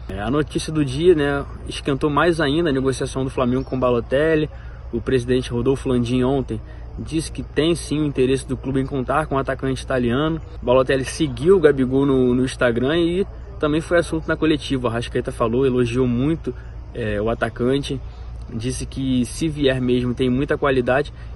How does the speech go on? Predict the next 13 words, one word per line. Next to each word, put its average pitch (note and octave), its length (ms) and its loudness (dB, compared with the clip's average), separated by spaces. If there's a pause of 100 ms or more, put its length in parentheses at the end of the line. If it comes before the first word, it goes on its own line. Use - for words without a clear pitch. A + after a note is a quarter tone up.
e C#3+ 60 -6
também E3 320 2
segue, C#3+ 520 2 (320)
é, A2 220 -2
Mário A#2 300 0
Balotelli B2+ 480 4
no B2+ 100 0
Instagram. B2 440 -2
Então C3+ 200 -2
é D#3 80 0
isso, D#3 260 2
vamos, C#3+ 300 -2
é, B2+ 320 0